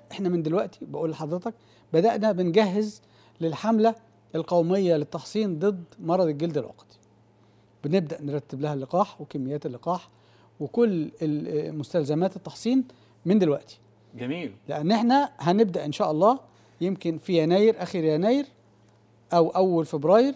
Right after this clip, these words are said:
Speaker 1: على حسب ما، ما، ما يتم تجهيز ال-، ال-، ال-، المستلزمات واللقاحات الكافية، ونبدأ التحصين. ليه؟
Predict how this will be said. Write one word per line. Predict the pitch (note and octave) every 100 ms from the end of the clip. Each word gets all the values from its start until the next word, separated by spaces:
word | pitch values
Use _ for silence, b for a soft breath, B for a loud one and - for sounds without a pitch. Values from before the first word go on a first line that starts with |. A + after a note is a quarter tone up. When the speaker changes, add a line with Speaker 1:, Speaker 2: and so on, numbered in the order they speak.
| -
Speaker 1:
على | D3
حسب | - F#3 F3+ D#3 -
ما، | D3 C#3 - -
ما، | C3+ -
ما | C3 B2+ C3+
يتم | F3 F3
تجهيز | E3+ D3+ C3 C3 F3 D#3+
ال-، | C#3+ C#3
ال-، | D#3 C3+ C3
ال-، | B2+ B2 C3+ - b b b b _ -
المستلزمات | C#3+ C3+ C3+ B2 D#3 C3 C#3+ F#3+ F#3+
واللقاحات | D#3+ D3 C3+ C3+ D3 F3+ G3
الكافية، | F#3 G3+ A3+ C4+ C4+ b b b b b -
ونبدأ | E3 A#3 F#3+ F#3
التحصين. | - - - C3
ليه؟ | C3+ G3+ G#3